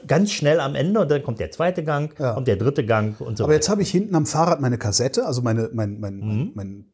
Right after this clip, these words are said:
Speaker 2: Zahnradstapel. Äh, wie baue ich den denn in das Auto ein? Weil der sitzt ja jetzt nicht auf dem Rad hinten und auch nicht auf der Achse
Speaker 1: Nee,
Speaker 2: hinten
Speaker 1: da
Speaker 2: im
Speaker 1: verschiebt,
Speaker 2: Auto,
Speaker 1: da
Speaker 2: ne?
Speaker 1: verschiebst du dann einfach immer nur, ähm,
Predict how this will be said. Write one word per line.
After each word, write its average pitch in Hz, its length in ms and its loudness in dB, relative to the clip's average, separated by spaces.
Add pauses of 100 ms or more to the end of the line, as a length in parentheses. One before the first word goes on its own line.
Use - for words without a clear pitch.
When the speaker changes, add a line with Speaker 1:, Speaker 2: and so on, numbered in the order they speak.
Speaker 2:
Zahnradstapel. 147 1080 0 (500)
Äh, 139 300 4 (180)
wie 135 800 0
baue 139 460 2
ich 139 260 -4
den 151 240 2
denn 131 180 2
in 156 220 -2
das 123 260 2
Auto 160 320 0
ein? 110 340 -4
Weil 120 300 0 (720)
der 127 100 4
sitzt - 300 -2
ja 147 120 4
jetzt 131 280 0
nicht 151 320 -2
auf 135 420 0
dem 117 240 0
Rad 147 320 -2
hinten 120 300 -4
und 120 140 -8
auch 127 140 -4
nicht 131 260 -4
auf 120 120 -4
der - 160 -8
Achse - 280 0
Speaker 1:
Nee, 165 60 4
Speaker 2:
hinten 127 120 2
Speaker 1:
da 120 60 6
Speaker 2:
im 120 60 4
Speaker 1:
verschiebt, 151 360 2
Speaker 2:
Auto, - 60 6
Speaker 1:
da 143 60 6
Speaker 2:
ne? 135 60 0
Speaker 1:
verschiebst 156 460 0
du 190 40 -4
dann 165 160 -2
einfach 165 300 -2
immer 160 160 0
nur, 165 440 4
ähm, 156 520 0